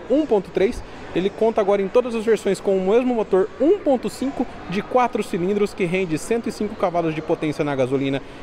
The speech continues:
e cento e dez no etanol, disponíveis a partir de cinco mil e seiscentos R P M. Já o torque é de quatorze vírgula três quilograma-força-metro na gasolina e quatorze vírgula nove no etanol, disponíveis a partir de quatro mil R P M. Seu zero a cem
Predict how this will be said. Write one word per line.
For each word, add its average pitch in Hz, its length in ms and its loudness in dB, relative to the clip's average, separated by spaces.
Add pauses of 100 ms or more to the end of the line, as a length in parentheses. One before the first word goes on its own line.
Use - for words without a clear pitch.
e 226 140 0
cento 147 320 0
e 135 40 0
dez 120 220 2
no 131 100 0
etanol, 208 380 2 (140)
disponíveis 180 580 0
a 185 80 4
partir 180 300 0
de 175 100 -4
cinco 202 300 -2
mil 170 160 2
e 185 40 -2
seiscentos 151 720 -4
R 131 220 0
P - 140 -4
M. 95 200 -6 (160)
Já 135 160 0
o 202 60 0
torque 196 340 -2
é 170 40 2
de - 100 -6
quatorze 190 420 0
vírgula 190 280 2
três 180 300 -4
quilograma-força-metro 190 1120 0
na 160 120 -2
gasolina 185 540 2
e 208 80 0
quatorze 170 560 0
vírgula 143 300 2
nove 135 260 0
no 165 80 2
etanol, 190 340 0 (280)
disponíveis 165 500 0
a 165 60 2
partir 156 340 0
de 156 100 -6
quatro 160 380 -2
mil 117 220 -2 (120)
R 113 220 -2
P 151 140 -4
M. 98 140 -6 (180)
Seu 226 200 0
zero 214 200 4
a 180 40 4
cem 180 240 0